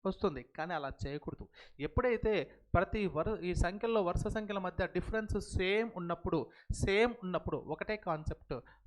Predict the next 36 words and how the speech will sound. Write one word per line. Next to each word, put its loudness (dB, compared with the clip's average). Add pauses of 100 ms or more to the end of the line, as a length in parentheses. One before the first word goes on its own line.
(120)
ఫస్ట్ 6 (140)
నెంబర్ -2 (160)
ప్లస్ 0 (220)
లాస్ట్ 4 (120)
నెంబర్ -8
by -4 (140)
టూ -4 (120)
చేయండి. -8 (440)
ఫస్ట్ 2 (100)
నెంబర్ -2 (100)
జీరో, 2 (160)
లాస్ట్ 4 (100)
నెంబర్ -6 (100)
ఎయిటీ -8
ఫోర్ 4 (440)
by 0 (120)
టూ 4 (140)
చేస్తే 0 (480)
ఎయిటీ -4
ఫోర్ 0 (100)
by 0 (100)
టూ 0
is -8 (120)
nothing -8 (100)
but 4 (440)
మీకు -4 (200)
ఫార్టీ -2 (100)
టూ, 0 (340)
that -6
is -8
the -4
third -2
option -10
is -10
right -12
answer. -14